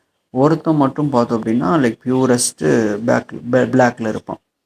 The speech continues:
இப்போ, இப்போ வந்து அடிச்சான் பார்த்தியா, இவன் இருக்கான் பார்த்தீங்களா, இவன் தாங்க மாஸ்டர் பீஸு. அவன் தான் எல்லாத்தையும் அடிச்சு என்ன பண்றான் அப்படின்னா,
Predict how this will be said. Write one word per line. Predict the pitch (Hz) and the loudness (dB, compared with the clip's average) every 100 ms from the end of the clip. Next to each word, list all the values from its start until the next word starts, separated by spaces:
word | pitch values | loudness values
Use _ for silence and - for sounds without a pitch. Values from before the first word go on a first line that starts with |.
| _ _ _ | _ _ _
இப்போ, | - 117 117 | -6 -4 -4
இப்போ | 113 117 131 | -4 -2 2
வந்து | 160 | 2
அடிச்சான் | 135 - 143 | 2 0 0
பார்த்தியா, | 123 | 0
இவன் | 120 123 | 2 2
இருக்கான் | 123 151 139 | 2 0 0
பார்த்தீங்களா, | 123 120 110 | 0 0 -2
இவன் | - 147 | -2 0
தாங்க | 160 156 | 2 2
மாஸ்டர் | 131 120 120 120 - | 2 2 0 -8 -8
பீஸு. | 110 117 110 _ _ _ _ _ _ _ | -8 -8 -10 _ _ _ _ _ _ _
அவன் | - 135 143 | -2 0 2
தான் | 170 135 | 2 2
எல்லாத்தையும் | 135 139 113 | 0 2 -2
அடிச்சு | 131 - | -2 -2
என்ன | 120 120 | 0 0
பண்றான் | 117 117 127 117 | -2 -2 0 -2
அப்படின்னா, | 113 - - 120 113 101 | -2 -4 -2 0 0 -2